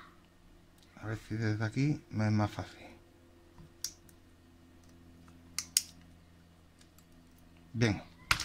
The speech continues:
Esto está ya. Esto lo vamos a aprovechar también como soporte. Y ahora vamos a ir viendo las puntas, ¿vale?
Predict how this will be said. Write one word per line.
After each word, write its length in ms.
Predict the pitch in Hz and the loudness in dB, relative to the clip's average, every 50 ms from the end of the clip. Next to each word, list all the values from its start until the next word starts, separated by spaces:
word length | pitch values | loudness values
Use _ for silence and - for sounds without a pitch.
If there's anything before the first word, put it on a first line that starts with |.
| - - - - - - - - - - - - - - - - - - | -6 -10 -14 -18 -20 -20 -20 -20 -20 -20 -20 -20 -20 -20 -18 -18 -16 -14
Esto 160 | - - - | -8 -6 -4
está 180 | 110 - 117 117 | -2 0 4 6
ya. 260 | 143 175 196 190 190 - - - - - - - - - - - - - - - - - - - - - - - - - - - - - - - - - - - - - - - - | 8 8 6 6 2 -4 -12 -20 -20 -20 -20 -20 -20 -20 -20 -20 -20 -20 -20 -20 -20 -20 -20 -20 -18 -18 -18 -18 -20 -20 -20 -20 -20 -20 -20 -20 -20 -20 -20 -20 -20 -20 -20 -18 -10
Esto 520 | - 113 - - - 147 160 175 - - - - - | -10 -10 -8 2 4 6 6 6 6 2 -2 -10 -6
lo 80 | - 101 | 0 2
vamos 120 | 110 117 | 2 4
a 40 | 117 | 4
aprovechar 360 | 107 113 113 110 - - 107 | 2 2 2 2 2 2 2
también 440 | 117 117 120 135 170 190 208 190 - - - - - - - - - - - - - - - - - - - - - - - - - - - - - - - - - - - - - - - - - - - - - - - - - - - - - - - - - - - - - - - - - - - - | 4 4 6 8 8 8 6 4 2 -4 -12 -20 -20 -20 -20 -20 -20 -20 -20 -20 -20 -20 -20 -20 -20 -20 -20 -20 -20 -20 -20 -20 -20 -20 -20 -20 -20 -20 -20 -20 -20 -20 -20 -20 -20 -20 -20 -20 -20 -20 -20 -20 -20 -20 -20 -20 -20 -20 -20 -20 -20 -20 -20 -18 -8 -6 -6 -6 -6 -10 -18 -20 -20 -20 -20 -6
como 240 | - - 143 151 151 | 2 6 8 8 8
soporte. 640 | 151 151 147 143 160 160 147 147 - - 180 190 - - - - - - - - - - - - - - - - - - - - | 8 6 4 6 6 6 4 4 4 2 2 2 0 -4 -12 -20 -20 -20 -20 -20 -20 -20 -20 -20 -20 -20 -20 -20 -20 -18 -10 0
Y 80 | 127 | 4
ahora 160 | 143 143 156 156 | 8 8 10 12
vamos 320 | 156 156 151 147 143 143 | 12 12 12 12 12 10
a 100 | 147 147 | 10 10
ir 60 | 143 | 10
viendo 260 | 147 160 165 165 156 | 10 8 8 8 8
las 140 | 156 127 104 | 8 6 6
puntas, 360 | - - 120 110 92 - - | 6 4 4 4 6 4 4
¿vale? 300 | 104 131 160 185 190 - | 6 6 6 6 4 0